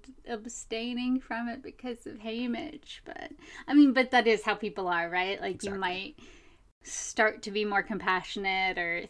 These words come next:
Speaker 1: think about others more in one area, but that doesn't necessarily mean you do in all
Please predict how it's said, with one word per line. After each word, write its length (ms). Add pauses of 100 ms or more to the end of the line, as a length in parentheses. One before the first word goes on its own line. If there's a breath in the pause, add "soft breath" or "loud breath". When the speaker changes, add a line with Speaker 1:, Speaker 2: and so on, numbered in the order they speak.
Speaker 1:
think 200
about 260
others 500
more 300
in 160
one 180
area, 520
but 140
that 140
doesn't 320
necessarily 720
mean 240
you 100
do 180
in 120
all 260